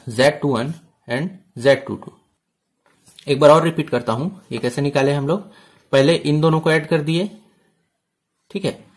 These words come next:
ये आ गया, फिर ये बीच वाला जो एलिमेंट था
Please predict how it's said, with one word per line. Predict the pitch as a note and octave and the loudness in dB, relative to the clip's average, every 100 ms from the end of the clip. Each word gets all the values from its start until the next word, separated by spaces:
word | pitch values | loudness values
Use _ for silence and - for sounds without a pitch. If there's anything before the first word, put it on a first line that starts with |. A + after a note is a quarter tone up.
| _ _ - | _ _ -12
ये | A#2 B2+ | -4 2
आ | B2 | 2
गया, | B2 C3 C#3 _ _ _ _ - | 0 -4 -6 _ _ _ _ -6
फिर | D#3 | -2
ये | E3+ | 0
बीच | C#3 E3 F3+ | 0 -2 0
वाला | F3 | 2
जो | E3+ E3+ | 2 0
एलिमेंट | E3+ E3+ E3 | -2 -2 -2
था | F3+ | -4